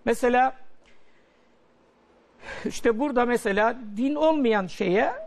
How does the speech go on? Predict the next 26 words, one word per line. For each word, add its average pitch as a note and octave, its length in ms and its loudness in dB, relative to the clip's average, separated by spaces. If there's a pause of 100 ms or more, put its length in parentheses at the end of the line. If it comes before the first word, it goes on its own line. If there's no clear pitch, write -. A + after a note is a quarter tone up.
(180)
şey D#4 300 -4
diyor, F#3 240 2 (340)
din D4 240 2
diyor. D3+ 240 0 (300)
Yahudiliğe G#3+ 760 0
ve F#3+ 120 0
Hristiyanlığa F#3+ 680 0
Allah A3+ 260 2
Teala F#3+ 400 0
kesinlikle D#4 840 -2
din C4+ 180 -8
değildir G#3 420 -6
diyor. B2+ 180 -20 (560)
Kesinlikle. C#4+ 720 -2 (540)
Kaziye-i B3+ 460 0
muhkeme C4 440 0
şeklinde G#3+ 520 -4
din F#3 160 -10
değildir F3+ 360 -4
diyor. D4 180 0 (240)
Sosyolojik B3 760 0
manada G3 500 2
eğer G3+ 460 2
biz G3+ 260 -2 (520)
dünyadaki G#3+ 680 0
dinleri G#3+ 560 2